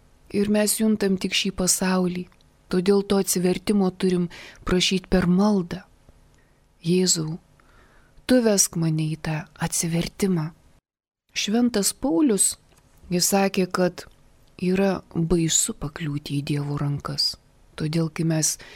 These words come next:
prašysim to atsivertimo, tai aišku, tai bus nuostabus dvasinis nuotykis, bet nebūtinai jisai yra toks, kai mes žiūrim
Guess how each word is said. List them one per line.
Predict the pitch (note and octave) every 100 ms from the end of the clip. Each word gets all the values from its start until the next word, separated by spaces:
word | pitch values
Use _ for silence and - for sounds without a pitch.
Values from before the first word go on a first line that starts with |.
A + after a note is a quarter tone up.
| - -
prašysim | - D#3+ - A#3+ C4+ G3+ E3+
to | - D#3 D3
atsivertimo, | D#3 - D3+ D3+ D3 - D#4+ E4 G3+
tai | - E3+ E3 - - - - - - - - _ -
aišku, | F3 F3 - -
tai | - D#3+
bus | E3 E3 E3 - -
nuostabus | E3 E3 E3 - F#3 G#3 E3
dvasinis | D#3 E3 E3 - D3+ -
nuotykis, | E3+ G3 A#3+ A3+ G3 F#3+ F3+ -
bet | - E3+ E3+ F3+
nebūtinai | E3+ E3 E3 - F3+ F#3
jisai | E3 - - D#3 D#3 - - - - -
yra | E3 E3
toks, | D#3 F3 E3 -
kai | - D3
mes | D3+ C#3+ C#3 -
žiūrim | C#3+ D#3 D#3 D3 C#3